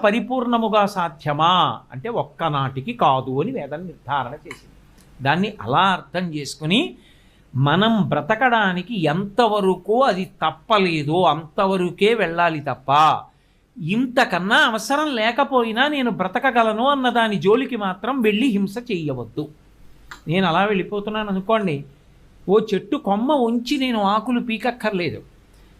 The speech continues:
నేను అలా వెళ్ళిపోతున్నాను అనుకోండి, ఏదో చిన్న ప్రాణి ఒకటి అలా వెడుతోంది అనుకోండి, నా కాలుతో తన్నక్కర్లేదు.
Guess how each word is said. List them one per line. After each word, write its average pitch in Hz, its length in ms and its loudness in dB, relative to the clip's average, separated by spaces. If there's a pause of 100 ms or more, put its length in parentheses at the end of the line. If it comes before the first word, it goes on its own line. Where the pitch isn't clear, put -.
నేను 202 180 4
అలా 196 220 2
వెళ్ళిపోతున్నాను 220 680 -2
అనుకోండి, 190 600 -2 (480)
ఏదో 208 180 2
చిన్న 233 440 -4
ప్రాణి 214 440 0
ఒకటి 240 200 0
అలా 196 140 2
వెడుతోంది 202 400 -2
అనుకోండి, 202 300 -2
నా 190 140 2
కాలుతో 233 500 0
తన్నక్కర్లేదు. 190 760 -6